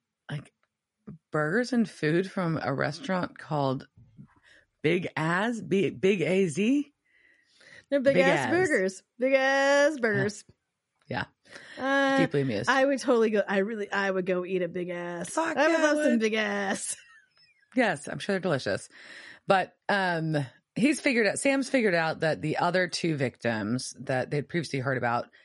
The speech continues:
Speaker 1: but not Penny, were very involved in their church. Um, so
Speaker 2: Yeah.
Speaker 1: what's the connection without Penny?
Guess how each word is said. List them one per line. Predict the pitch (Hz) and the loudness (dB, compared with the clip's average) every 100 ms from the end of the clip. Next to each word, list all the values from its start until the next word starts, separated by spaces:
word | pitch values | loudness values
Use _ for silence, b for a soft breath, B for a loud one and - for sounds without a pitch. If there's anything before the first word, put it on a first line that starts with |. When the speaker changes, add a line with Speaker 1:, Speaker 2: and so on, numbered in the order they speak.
| b b 143 | b b -4
Speaker 1:
but | 127 | 0
not | 170 269 - | 2 2 0
Penny, | - 220 170 117 139 - b b b | -2 0 0 0 -4 -6 b b b
were | 175 147 - _ 165 | -2 -2 -4 _ -8
very | 143 143 190 208 185 160 | -6 0 2 4 2 2
involved | 143 135 110 117 - - | 0 2 0 0 -6 -4
in | 131 117 | -2 -2
their | 113 | -4
church. | - - - - - - - _ | -6 -10 -12 -10 -10 -10 -14 _
Um, | 117 107 - - - _ _ _ _ _ _ _ - - _ _ _ _ _ _ _ _ _ _ _ b b - | -4 -4 -6 -14 -20 _ _ _ _ _ _ _ -12 -12 _ _ _ _ _ _ _ _ _ _ _ b b -4
so | 180 | -2
Speaker 2:
Yeah. | |
Speaker 1:
what's | 160 - | -2 -2
the | 151 | -2
connection | 220 294 - 269 | 0 0 2 2
without | 262 254 254 | 4 2 -2
Penny? | 381 - - | -4 -4 -6